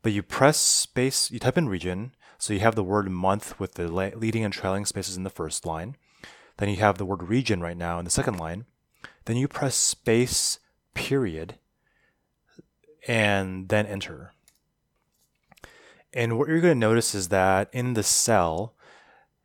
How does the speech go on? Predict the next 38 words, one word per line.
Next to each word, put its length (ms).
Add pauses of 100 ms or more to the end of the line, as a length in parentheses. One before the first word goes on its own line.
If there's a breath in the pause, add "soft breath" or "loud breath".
(140)
you 200
have 580 (280)
two 720 (120)
lines 520
of 120
text. 340
The 60
first 260
line 120
says 200
month, 320
which 100
is 160
right 260
aligned. 420 (380 loud breath)
And 80
then 80
you 60
have 80
the 80
word 320
region, 340
which 120
is 120
left 180
aligned. 420 (400 loud breath)
And 80
then 100
you 80
have 120
this 160
period, 540
which 140
is 80
at 80
the 80
very 500
right 680